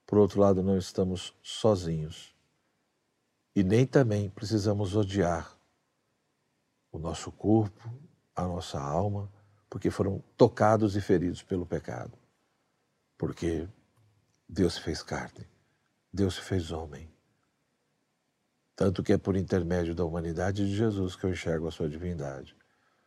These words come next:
E, portanto, é se reconciliando com a nossa verdadeira humanidade originária que nós vamos reencontrar o sentido original da vida e se reaproximar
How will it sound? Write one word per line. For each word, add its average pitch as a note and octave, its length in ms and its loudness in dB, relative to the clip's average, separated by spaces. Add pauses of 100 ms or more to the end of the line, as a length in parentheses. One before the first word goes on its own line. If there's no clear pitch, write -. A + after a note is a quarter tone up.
(240)
E, F2+ 80 -4
portanto, F#2+ 680 2 (460)
é G#2+ 80 -2
se G2+ 140 0
reconciliando G2 800 2
com - 80 -2
a E2+ 60 0
nossa E2+ 280 -4
verdadeira F2 480 -2
humanidade F#2+ 560 -2
originária D#2 640 -6 (640)
que - 80 -10
nós F#2 380 -2
vamos E2 460 -6
reencontrar E2 920 -6 (520)
o - 80 -10
sentido F2 460 -4
original D#2+ 480 -4
da A2 120 -2
vida E2+ 400 -6 (460)
e - 80 -10
se - 160 -4
reaproximar G2 880 0